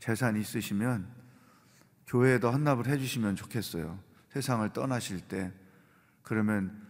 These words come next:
사회선교 할 일이 굉장히 많습니다. 안타까운 요청들이 많은데, 어, 한계가 있으니까 다 돕지 못하는 그런 일들, 안타까운 마음을 늘 갖고 있거든요.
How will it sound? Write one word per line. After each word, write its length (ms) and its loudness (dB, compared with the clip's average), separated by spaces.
사회선교 600 2
할 160 -2
일이 180 0
굉장히 400 0
많습니다. 760 -6
안타까운 1080 2
요청들이 540 4
많은데, 680 2
어, 80 -8
한계가 480 4
있으니까 540 0
다 520 2
돕지 300 0
못하는 720 0
그런 320 0
일들, 540 -4
안타까운 520 -4
마음을 260 -4
늘 160 -6
갖고 280 -10
있거든요. 340 -12